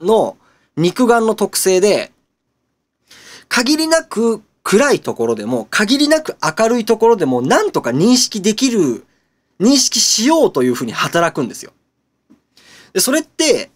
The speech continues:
まあ、リニアな働きではないんです。直線的な働きではないんですよ。で、フィルムの特性として、やっぱシャドウ若干粘-、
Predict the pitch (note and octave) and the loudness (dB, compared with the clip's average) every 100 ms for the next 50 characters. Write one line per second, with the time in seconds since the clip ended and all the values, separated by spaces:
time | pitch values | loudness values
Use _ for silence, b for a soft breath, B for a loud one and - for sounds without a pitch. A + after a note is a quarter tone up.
0 | - D#3 D#3+ D4 C#4+ G#3+ B2+ A2 A#2+ B2 | -4 0 2 2 4 2 2 -2 -6 -2
1 | B2 A#2+ B2+ G#2 A#2 B2+ G2+ - - - | -2 -2 -4 -2 -2 -4 -6 -6 -2 -2
2 | - B3+ A3 A3+ A3 G#3 G3+ F#3+ F#3+ F#3 | 0 -2 0 0 -2 -2 0 0 0 -2
3 | F3 G3 G#2 - - - _ _ _ _ | -2 -4 -8 -12 -18 -20 _ _ _ _
4 | _ _ _ _ _ - D4+ D4+ - _ | _ _ _ _ _ -4 0 0 -4 _
5 | _ _ _ _ _ _ C4+ D4 D4+ D4+ | _ _ _ _ _ _ 0 2 4 2
6 | C#4+ C#4 - C#4 C4+ B3+ - D4+ G3 C3+ | 0 -2 -4 -4 -2 -2 -2 0 0 0
7 | E3 B2 - - F#3+ A#3 A#3+ D#3+ F#3+ - | -2 -4 -4 -2 0 2 2 2 -4 -4
8 | - G#3+ F3 F3 G#3+ G3 | -2 0 2 2 2 0